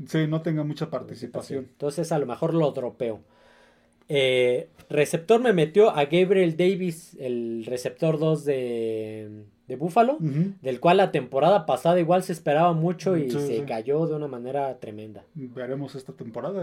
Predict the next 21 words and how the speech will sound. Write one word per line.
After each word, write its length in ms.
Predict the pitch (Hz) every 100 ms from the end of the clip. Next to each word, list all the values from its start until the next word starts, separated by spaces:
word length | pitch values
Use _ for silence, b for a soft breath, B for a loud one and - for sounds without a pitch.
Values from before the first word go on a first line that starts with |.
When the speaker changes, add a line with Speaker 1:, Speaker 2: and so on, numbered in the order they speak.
| 120
Speaker 2:
A 60 |
ver 100 | 117
Speaker 1:
qué 80 | 113
Speaker 2:
si 40 | 120
se 20 |
Speaker 1:
tanta 120 | 139 127
Speaker 2:
puede. 60 | -
Speaker 1:
participación 680 | 123 - 120 - 123 139 -
tiene. 240 | 151 156 b b -
Speaker 2:
Me 200 | 139 143
met-, 180 | 151
de 200 | 165 160 240
hecho, 160 | 294
me 100 | 233
metió 260 | 175 165 226
a 60 | 226
tres, 280 | 220 247 175
a, 680 | 143 143 135 151 135 131 131
a 60 |
dos, 320 | 131 190 233 143
a 160 | 131